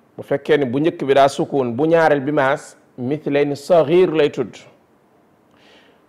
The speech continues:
Bu fekkee ni contraire loolu moo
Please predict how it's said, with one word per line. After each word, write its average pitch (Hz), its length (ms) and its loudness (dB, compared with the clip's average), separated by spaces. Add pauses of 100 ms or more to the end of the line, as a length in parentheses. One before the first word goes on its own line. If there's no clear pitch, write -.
(100)
Bu 131 100 -6
fekkee 202 560 2
ni 120 260 -4 (1700)
contraire 202 640 4
loolu 165 280 4
moo 165 120 4